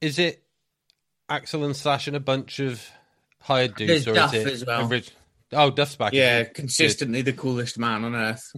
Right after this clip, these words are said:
Speaker 2: <laughs>
Speaker 1: Yeah, yeah. Me, um, me and Leon did a bit, ne-, bit of an episode about, um, bass players and that, and he was up there with, like, Kim Deal for me for, like, my favourite bass players.
Speaker 2: Yeah.
Speaker 1: Like, he's, and it's more about,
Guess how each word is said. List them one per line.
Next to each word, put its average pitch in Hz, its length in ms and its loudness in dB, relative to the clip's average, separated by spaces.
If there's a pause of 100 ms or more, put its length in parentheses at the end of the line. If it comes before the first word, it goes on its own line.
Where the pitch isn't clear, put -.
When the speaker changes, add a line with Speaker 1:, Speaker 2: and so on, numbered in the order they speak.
(100)
Speaker 2:
<laughs> 147 360 -4
Speaker 1:
Yeah, 110 300 4
yeah. 120 220 2
Me, 139 300 -6
um, 139 320 -2
me 143 160 0
and 131 100 0
Leon 131 260 -2
did 120 180 -4
a 120 60 -2
bit, 113 240 -8
ne-, 120 180 -4 (100)
bit 123 120 -8
of 107 60 -12
an 120 80 -8
episode 117 460 -6
about, 113 320 -6 (120)
um, 117 240 -12 (220)
bass 120 200 -2
players 101 380 -4
and 107 140 -6
that, 104 160 -6
and 107 80 -8
he 110 80 -2
was 101 120 -6
up 107 180 -6
there 110 180 -6
with, 104 240 -10
like, 107 200 -8
Kim 107 240 -8
Deal 101 280 -4
for - 140 -18
me 98 220 -6
for, - 120 -10
like, 98 240 -6 (380)
my 107 160 -6
favourite 104 400 -8
bass 104 220 -12
players. 87 300 -6
Speaker 2:
Yeah. 123 320 4
Speaker 1:
Like, 78 120 -14
he's, - 320 -20 (440)
and 123 140 -2
it's 127 200 -6
more 151 240 4
about, 135 260 2